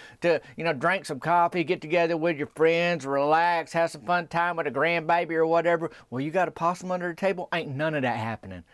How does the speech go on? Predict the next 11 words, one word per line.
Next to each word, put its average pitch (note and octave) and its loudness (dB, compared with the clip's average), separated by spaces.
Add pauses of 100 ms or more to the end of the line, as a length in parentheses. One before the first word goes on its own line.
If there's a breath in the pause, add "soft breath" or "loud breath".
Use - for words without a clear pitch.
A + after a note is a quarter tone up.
(160 soft breath)
I'll C3+ 0
tell D#3 -2
you C3 -2
right B2 0
now, B2 -2 (260 loud breath)
ain't C#3+ 0
a B2 -2
bit A2+ 2
of G#3 2
that C3+ 0
happening. G#2+ -2